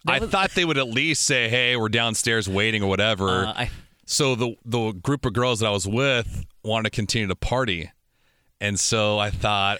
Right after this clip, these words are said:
Speaker 1: To cont-, uh, co-, uh, just add a correction, to continue to party on your dime?
Speaker 2: No, no. Like, we, we were splitting everything, like, right down the pipe.
Speaker 1: Okay.
Speaker 2: So we were good to go.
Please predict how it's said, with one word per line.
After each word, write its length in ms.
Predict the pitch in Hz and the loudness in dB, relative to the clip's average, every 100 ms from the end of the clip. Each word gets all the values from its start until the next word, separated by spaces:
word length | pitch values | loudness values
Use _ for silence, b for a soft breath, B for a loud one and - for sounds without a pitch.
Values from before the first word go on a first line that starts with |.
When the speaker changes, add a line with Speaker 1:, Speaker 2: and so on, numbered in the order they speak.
| - | -4
Speaker 1:
To 120 | 226 | -4
cont-, 220 | - 185 - | -4 -4 -4
uh, 140 | 180 - | -6 -6
co-, 160 | 185 - | -8 -4
uh, 40 | 180 | -4
just 180 | 180 202 | 0 0
add 120 | 170 | -2
a 120 | - | -2
correction, 340 | - 135 - 127 | -2 -2 -2 -4
to 60 | |
continue 320 | 135 123 143 127 | -4 -4 -2 -2
to 60 | |
party 440 | - 135 127 120 113 | -2 -2 0 -2 -2
on 260 | 131 127 120 | -4 -2 -2
your 180 | 123 | -2
dime? 480 | 139 170 196 196 208 - - | -2 -2 0 -2 -2 -6 -2
Speaker 2:
No, 320 | 123 127 113 | 2 2 2
no. 280 | 110 113 101 | 2 2 2
Like, 240 | 98 98 85 107 | 2 2 -2 -2
we, 380 | 117 113 110 | 0 2 0
we 200 | 90 113 | -2 -2
were 160 | 120 104 | 0 0
splitting 440 | - - 120 92 | 0 -2 -4 -2
everything, 360 | 98 95 - 92 | -2 0 -2 -2
like, 160 | 87 85 | -2 0
right 200 | 95 87 | -2 0
down 160 | 92 | -2
the 60 | 85 | -2
pipe. 300 | - 151 143 | 0 0 0
Speaker 1:
Okay. 160 | 131 113 | -2 0
Speaker 2:
So 100 | 98 | 0
we 100 | 98 | 0
were 120 | 101 | 0
good 160 | 87 90 | -2 -2
to 60 | |
go. 400 | 85 95 87 82 | 0 0 0 -2